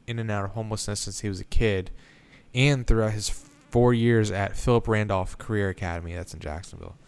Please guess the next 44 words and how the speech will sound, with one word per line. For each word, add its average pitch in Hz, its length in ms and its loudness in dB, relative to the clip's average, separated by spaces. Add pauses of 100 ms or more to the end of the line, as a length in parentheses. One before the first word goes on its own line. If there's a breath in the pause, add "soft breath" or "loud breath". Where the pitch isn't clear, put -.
(1080 loud breath)
It - 40 -6
was 107 120 0
actually 165 320 2
a 196 40 -2
time 113 360 2
when 101 440 -6
we 113 140 0
were 107 140 0
not 107 200 -2
really 110 200 2
homeless, 107 440 -4
when 120 220 -2
we 117 100 -2
were 110 240 2
not 123 280 0
really 107 240 2
homeless 131 720 -2
for - 180 -8
the 101 80 -6
longest 117 360 -6
time, 98 240 -2
but 104 120 -4
it 110 80 -6
was 104 260 -4 (460 loud breath)
when 123 160 -2
we 131 100 0
were 120 380 0 (140)
at 117 100 -6
our 117 100 0
lowest 113 520 -2
because 104 580 -4
it 117 80 -10
was 107 200 -4
when 104 160 -6
we 104 100 -6
literally 104 380 -4
had 95 140 -6
nowhere 101 300 -4
to 101 60 -4
stay 98 460 -6
for - 140 -8
an 95 80 -12
entire 90 420 -8
day. 87 280 -10